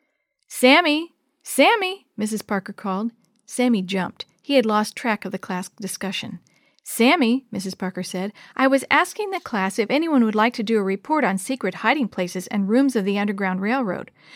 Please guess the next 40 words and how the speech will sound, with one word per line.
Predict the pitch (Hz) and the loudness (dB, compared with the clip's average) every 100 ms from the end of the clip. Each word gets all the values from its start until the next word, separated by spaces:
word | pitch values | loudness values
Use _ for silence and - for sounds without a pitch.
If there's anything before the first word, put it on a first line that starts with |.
| - - | -18 2
When | 247 | 4
you | 302 | 6
didn't | 320 349 339 | 4 0 0
raise | 233 233 208 | 2 2 2
your | |
hand, | 185 262 269 214 - | 0 2 2 0 0
I | 214 220 | 4 6
knew | 220 | 6
you | 214 247 | 4 0
hadn't | 226 185 240 - | -2 -4 -6 -4
heard | 320 240 | -4 -2
me. | 180 180 - _ _ | -4 -8 -18 _ _
Would | 220 208 | 4 6
you | 208 | 4
like | 185 220 - | 2 2 0
to | |
do | 233 262 | 0 0
the | 269 | 0
report? | 247 247 240 285 359 - _ - | 0 0 2 2 0 -16 _ 2
It | 262 | 4
will | 233 | 4
count | 214 277 302 240 | 2 -2 0 0
as | 214 | -2
extra | 240 - - | -4 -8 -10
credit." | - 277 247 - _ _ _ _ | -2 -2 -2 -10 _ _ _ _
"Sure," | - - 247 403 320 | -8 -2 2 4 4
Sammy | - 202 185 190 | 2 -2 -2 -6
said. | - 185 208 - _ _ | -4 -4 -4 -10 _ _
He | _ 226 | _ -2
didn't | 294 196 190 | 0 0 -2
care | 214 | -6
about | 202 170 170 | -6 -6 -4
the | 196 | -6
extra | 190 - | -6 -14
credit. | - 233 214 - - _ _ | -8 -4 -4 -6 -16 _ _
He | 294 | -4
planned | 302 269 240 233 240 | -2 2 2 2 0
to | - | -2
do | 208 196 | -2 0
research | 208 262 - 170 | -2 -4 -2 -4